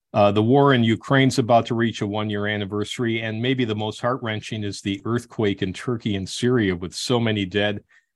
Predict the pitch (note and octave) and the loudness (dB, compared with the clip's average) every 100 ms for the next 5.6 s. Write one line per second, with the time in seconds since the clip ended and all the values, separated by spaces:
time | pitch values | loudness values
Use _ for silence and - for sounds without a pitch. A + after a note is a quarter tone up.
0 | _ _ - C#3+ F#2+ - A2+ G2+ G#2+ A#2 | _ _ -6 -4 -2 0 2 2 2 0
1 | G2+ G2+ F#2 G#2 - G#2 F2 D#2+ G2 F#2 | 0 -4 -2 -4 -4 -4 -6 -6 -8 -8
2 | F2 G#2+ G2 G2+ A2 A2 A2 A2 G2+ G2+ | -6 -4 -2 2 2 2 0 0 0 0
3 | A2 A2 G#2+ A#2 A2 G#2 - G2+ F#2+ F#2 | 0 0 0 2 2 2 0 -6 -6 -6
4 | F#2+ G2 G2+ G2 G2+ - G2+ - B2+ A#2 | 0 2 2 2 -2 -4 -8 -4 -4 -4
5 | G2 A2 G2 - A2 G#2+ | -4 -2 -2 -2 -6 -8